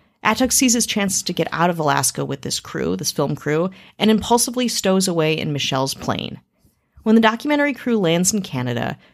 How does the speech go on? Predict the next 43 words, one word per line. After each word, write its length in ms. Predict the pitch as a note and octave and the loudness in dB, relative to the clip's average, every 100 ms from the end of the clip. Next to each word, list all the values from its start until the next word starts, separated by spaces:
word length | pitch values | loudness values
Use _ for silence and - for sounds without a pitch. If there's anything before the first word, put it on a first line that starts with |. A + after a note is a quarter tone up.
| - | -4
Michelle 260 | A3 A#3+ | 2 4
discovers 520 | A#3+ A#3+ - A3+ G#3+ F#3+ | 4 2 0 2 0 0
they 100 | F3+ | 0
have 100 | F3 | 0
Atuk 460 | - C3+ - D3+ | -4 -6 -6 -6
in 240 | - D3 C#3+ | -6 -8 -8
tow. 460 | - D#3+ - - - - - | -6 -6 -8 -12 -16 -18 -10
Whoops. 560 | F#3 - - - - - _ _ _ _ | -10 -6 0 0 0 -6 _ _ _ _
At 80 | - | 0
that 160 | G#3+ A3+ | 0 2
point, 380 | - A#3+ A#3+ - | 2 2 2 -2
she 160 | - | 0
has 160 | A#3 F#3+ | 2 4
no 220 | G3+ A3+ | 4 4
choice 360 | A3+ G#3+ G3+ G3 | 2 0 0 0
but 140 | - | -4
to 100 | - | -8
take 240 | - F#3+ - | -4 -4 -2
Atuk 380 | D3 - D3+ - | -6 -4 -8 -4
back 260 | D3 - | -4 -4
with 140 | E3 - | -10 -8
her 180 | D#3 D3+ | -8 -6
to 340 | - D#3 C#3+ | -6 -6 -6
New 120 | C#3+ | -6
York. 380 | C#3 - - - _ _ _ - | -6 -6 -8 -18 _ _ _ -8
Apparently, 460 | - C4+ D4+ D#4 | 0 2 2 2
everyone 380 | F#3 A3+ B3+ B3 | 2 4 4 4
in 100 | A#3+ | 4
New 80 | A3 | 2
York 340 | G3 F#3 F#3 | 4 2 2
is 220 | D#3+ E3+ - | -4 -6 -4
fixated 640 | B3+ B3+ - F3+ E3 - | -4 0 2 2 2 -2
on 140 | D#3 | -2
Alaska 720 | C#3+ C#3+ A3+ A3+ - - - - | -2 2 2 2 0 -4 -6 -6
because 320 | F#3 F#3+ F#3+ | -6 0 0
in 120 | F#3 | 0
Manhattan, 500 | D#3+ D#3+ F3+ D#4+ C4 | -2 -2 -2 0 2
a 80 | C4 | 0
powerful 540 | A3+ - A#3 A#3+ C4 A#3 | -2 -2 0 2 2 2
real 160 | F#3+ | 2
estate 320 | F#3+ - F#3+ | 2 0 -2
mogul 380 | E3 D#3 D#3+ D#3 | -2 -2 0 -2
named 200 | D#3 D3 | -2 -4